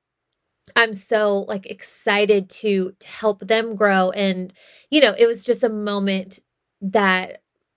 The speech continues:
I was able to embrace and reflect on. And that was something that inspired me for this podcast, because I know that a lot of you listening right now, you maybe aren't in a business where you feel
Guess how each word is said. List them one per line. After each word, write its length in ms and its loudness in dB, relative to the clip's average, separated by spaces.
I 80 4
was 180 -2
able 280 -2
to 200 -6
embrace 680 -2
and 180 -6
reflect 560 -8
on. 400 -4
And 540 2
that 460 0
was 240 -4
something 320 -2
that 160 -4
inspired 480 -4
me 140 -4
for 220 0
this 180 -2
podcast, 580 -10
because 320 0
I 100 -4
know 340 -2
that 240 -4
a 80 -6
lot 220 2
of 100 -2
you 140 -4
listening 520 -2
right 220 -6
now, 460 -6
you 880 0
maybe 500 0
aren't 280 2
in 100 0
a 60 6
business 500 2
where 120 -6
you 120 -10
feel 600 -2